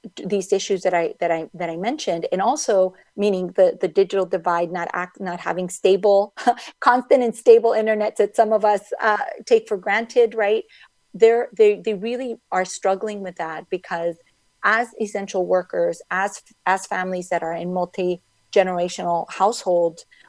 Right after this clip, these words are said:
or sharing, um, s-, limited space with others. These are tr-, these are real challenges and barriers that parents are telling us they're living through. You know, they might be sharing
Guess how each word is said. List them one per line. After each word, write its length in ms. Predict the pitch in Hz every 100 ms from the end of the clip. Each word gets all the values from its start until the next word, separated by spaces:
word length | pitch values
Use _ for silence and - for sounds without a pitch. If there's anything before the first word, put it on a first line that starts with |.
| _
or 380 | 202 208 214 220 -
sharing, 580 | - 202 208 208 202 -
um, 300 | 202 196 190
s-, 200 | 190 -
limited 440 | 214 202 208 208 208
space 320 | - 196 190
with 140 | 190 190
others. 400 | 226 196 180 -
These 240 | 185 262
are 140 | 349 370
tr-, 200 | - -
these 240 | 190 240 339
are 140 | 349
real 420 | 202 220 254 247 -
challenges 600 | - 185 262 269 196 175
and 120 | 185
barriers 420 | 180 196 247 202 185
that 120 | 190 _
parents 320 | - 208 220 202
are 60 |
telling 400 | 185 - 214 240
us 260 | 175 170 - _ _ _ _ -
they're 280 | 208 226 220
living 440 | 190 233 294 277
through. 520 | - - 156 165 - - _ -
You 100 | 190
know, 160 | 175
they 200 | 170 190
might 220 | 220 220
be 220 | - 208 208
sharing 560 | - 196 196 202 202